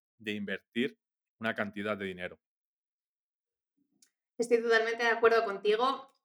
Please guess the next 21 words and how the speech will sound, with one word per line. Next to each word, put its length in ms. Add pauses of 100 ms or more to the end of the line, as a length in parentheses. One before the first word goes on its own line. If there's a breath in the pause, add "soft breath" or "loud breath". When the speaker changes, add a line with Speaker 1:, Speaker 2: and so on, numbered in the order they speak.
(140)
Speaker 2:
y 160
me 80
gustaría 420
añadir 460
que 120
yo 120
creo 300
que 460
lo 120
hemos 260
como 240
dado 260
por 140
hecho 560
los 280
dos, 380 (380 soft breath)
eh, 240
la 80
organización, 760
¿no? 240
Es 400